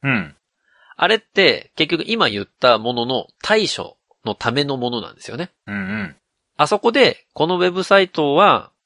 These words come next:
Speaker 2: サイトの改善であるとか、分析とか広告配信のために、クッキーを取得しますよとか、
Speaker 1: うんうん。
Speaker 2: JavaScriptとかでアクセスデータ取得して利用してますよと。
Speaker 1: うんうん。
Speaker 2: なので、これ以降ページを遷移する場合は、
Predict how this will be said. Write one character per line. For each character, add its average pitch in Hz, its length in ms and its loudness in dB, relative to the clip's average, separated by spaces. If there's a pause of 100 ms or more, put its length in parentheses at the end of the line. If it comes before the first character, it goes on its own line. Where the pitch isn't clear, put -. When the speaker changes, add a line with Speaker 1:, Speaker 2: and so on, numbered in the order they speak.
Speaker 2:
サ 107 180 0
イ 104 80 -2
ト 113 100 -2
の 107 100 -2
改 110 280 0
善 120 220 -6
で 131 100 0
あ 143 60 2
る 135 100 -4
と 101 120 -6
か、 87 160 -2
分 98 220 -8
析 - 240 -10
と 110 80 -8
か 98 100 -8
広 117 220 -4
告 - 180 -14
配 147 180 0
信 120 320 -10 (280)
の 170 100 0
た 135 160 -2
め 185 160 -4
に、 208 260 -6 (560)
ク 110 140 -4
ッ - 20 -6
キ - 200 -6
ー 101 60 2
を 98 40 2
取 - 100 -10
得 156 200 -6
し 165 120 -8
ま 185 120 -8
す - 160 -12
よ 190 140 -4
と - 120 -8
か、 - 220 -4 (240)
Speaker 1:
う 110 60 -8
ん - 20 -6
う 110 40 -2 (280)
ん。 87 60 -10
Speaker 2:
JavaScript 101 920 0
と 113 120 0
か 98 140 2
で 120 220 2
ア 101 100 0
ク - 80 -12
セ 123 120 -4
ス 127 120 -12
デ 135 140 2
ー - 40 -6
タ 113 100 -2
取 - 100 -8
得 123 220 -4
し - 60 -8
て 113 100 0
利 110 100 -2
用 165 100 2
し - 60 -10
て 190 80 -4
ま 214 120 -6
す 202 120 -8
よ 190 120 -6
と。 - 180 -8 (340)
Speaker 1:
う 220 60 -6
ん 120 40 2
う - 20 2
ん。 120 440 -2
Speaker 2:
な 143 120 0
の 143 100 0
で、 165 260 0 (400)
こ 113 140 0
れ 113 140 4
以 127 80 -2
降 127 260 2
ペ 117 200 2
ー - 20 -2
ジ 117 100 -4
を 120 60 -2
遷 131 200 -2
移 131 60 -6
す - 140 -10
る 135 100 -8
場 143 180 -2
合 160 100 -4
は、 233 220 -4